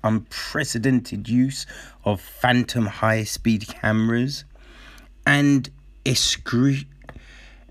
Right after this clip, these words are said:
Etruscan shrews, known to be the hungriest mammals on Earth. Tiny World is produced by Pimsol Productions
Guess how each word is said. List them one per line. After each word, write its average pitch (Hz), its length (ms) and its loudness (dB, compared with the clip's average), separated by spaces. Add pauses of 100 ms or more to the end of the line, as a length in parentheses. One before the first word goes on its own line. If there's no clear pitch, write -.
(120)
Etruscan 120 1300 2
shrews, 80 1400 0 (360)
known 139 380 6
to 147 140 -2
be 120 280 4
the 104 140 -4
hungriest 123 800 0
mammals 98 500 -2 (140)
on 95 300 0 (160)
Earth. 98 640 0 (960)
Tiny 139 520 4
World 110 420 2
is 98 100 -4
produced - 720 2
by 92 300 -2 (180)
Pimsol 120 1040 2 (160)
Productions 143 840 2